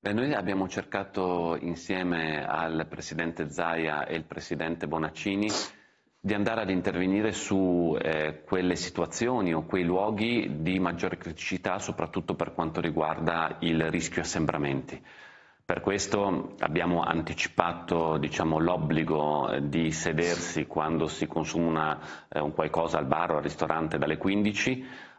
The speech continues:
Abbiamo chiuso il fine settimana i, eh, medi e gr-, e grandi centri, eh, negozi, per capirci, quindi la media e la grande distribuzione.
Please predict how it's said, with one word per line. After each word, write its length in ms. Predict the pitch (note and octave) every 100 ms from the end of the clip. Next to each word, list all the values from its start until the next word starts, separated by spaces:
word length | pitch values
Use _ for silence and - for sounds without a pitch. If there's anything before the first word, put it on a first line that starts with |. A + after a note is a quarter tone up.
| -
Abbiamo 540 | D#2 F2 E2 E2 D#2+
chiuso 360 | - F#2+ F2+ E2+
il 60 |
fine 220 | D2+ E2+ D#2
settimana 960 | - - D#2+ E2 E2 D#2+ D2+ D2 -
i, 340 | - E2 E2 -
eh, 480 | D#2 D2 D2 D2 C#2+
medi 500 | C#2+ E2+ F2 D2+ D#2
e 160 | - D#2
gr-, 300 | D#2 D#2 -
e 80 | D#2
grandi 500 | E2 E2 D#2+ D2+ C#2+
centri, 680 | - E2 D#2+ D#2 D2+ D2 D2
eh, 360 | D2 C#2+ D2+
negozi, 540 | D#2+ D#2+ D#2+ D#2+ - A2+
per 120 | -
capirci, 440 | D2 - D#2+ D#2
quindi 200 | D#2 D2
la 60 | D2
media 200 | D#2 D2+
e 40 |
la 60 | D2+
grande 220 | D2+ D2+
distribuzione. 800 | D2 - E2+ F2+ A2 G#2+ A#2